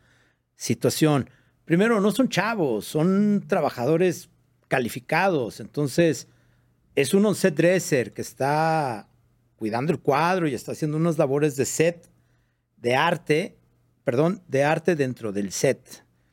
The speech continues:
Y esta persona, pues, normalmente tiene asistentes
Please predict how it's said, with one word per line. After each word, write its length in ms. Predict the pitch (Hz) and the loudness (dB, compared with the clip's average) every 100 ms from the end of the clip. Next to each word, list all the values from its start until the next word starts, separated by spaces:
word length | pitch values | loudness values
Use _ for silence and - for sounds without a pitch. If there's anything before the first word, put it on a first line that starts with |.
| _ _ _ _ | _ _ _ _
Y 160 | - 160 | -2 0
esta 200 | 196 240 | 2 2
persona, 380 | 220 202 226 233 | 2 2 0 -2
pues, 120 | - | -4
normalmente 480 | 147 165 180 175 170 | -2 0 0 -2 -2
tiene 240 | 139 135 | -2 -4
asistentes 1000 | 123 110 - - 180 180 - 90 - - | -4 -6 -2 0 2 0 -2 -6 -8 -16